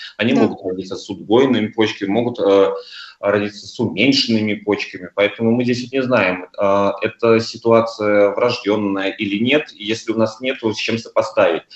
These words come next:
Speaker 1: Я также бы порекомендовал этой пациентке, м, сделать, э, такое исследование, как О З Д Г сосудов почек.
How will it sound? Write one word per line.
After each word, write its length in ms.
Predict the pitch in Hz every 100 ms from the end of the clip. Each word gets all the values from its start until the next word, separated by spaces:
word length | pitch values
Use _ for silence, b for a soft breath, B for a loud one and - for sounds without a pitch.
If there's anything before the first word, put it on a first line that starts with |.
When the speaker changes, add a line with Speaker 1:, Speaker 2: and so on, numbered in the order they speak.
| B B B
Speaker 1:
Я 160 | 110 135
также 320 | 143 151 143
бы 160 | 131 123
порекомендовал 720 | 131 123 127 120 135 135 113
этой 160 | 113 -
пациентке, 600 | 113 - 160 175 170 123 107 104 -
м, 360 | 107 107 110 110 101
сделать, 640 | 101 107 151 139 120 - 110
э, 100 | 110
такое 240 | - 123
исследование, 520 | 117 - 156 147 113 -
как 220 | 113 107 - - -
О 120 | 113
З 200 | 110 117
Д 140 | 113 107
Г 280 | 113 156
сосудов 680 | 165 - 101 - 131 127 -
почек. 420 | 104 98 - -